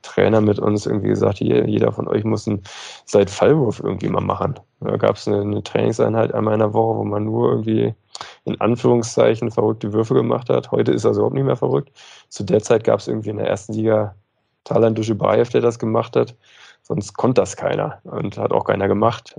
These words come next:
Und da, glaube ich, ist das ganz gut, dass man irgendwie einerseits sehr viel erstmal lernt und dann irgendwie hinten raus vielleicht auch, äh, Experten bekommt, die, ja, wie Julius Kühn, wo man sagt, „Du, der ist halt,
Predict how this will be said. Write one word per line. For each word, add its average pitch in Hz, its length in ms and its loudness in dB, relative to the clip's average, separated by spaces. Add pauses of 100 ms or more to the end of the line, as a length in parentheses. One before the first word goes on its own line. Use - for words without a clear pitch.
(140)
Und 101 160 -10 (800)
da, - 140 0
glaube 113 260 6
ich, 120 60 4
ist 113 100 -6
das 110 160 2
ganz 101 220 -2
gut, 120 240 -4
dass 110 120 0
man 107 180 0
irgendwie 104 520 -4
einerseits 107 1040 0 (720)
sehr - 840 0
viel - 640 -4
erstmal 113 440 2
lernt 127 420 2
und 104 180 -6
dann 113 200 0
irgendwie 107 440 -2
hinten 110 260 0
raus 107 360 0
vielleicht 110 300 -2
auch, - 240 -4 (880)
äh, 101 240 2
Experten - 680 0
bekommt, 101 500 -2
die, 95 520 -2 (1080)
ja, 98 320 4
wie 107 120 0
Julius 110 340 0
Kühn, 113 280 0
wo 107 60 -2
man 104 180 0
sagt, 104 240 0
„Du, 110 140 -2
der 107 140 0
ist 104 160 -6
halt, 107 200 0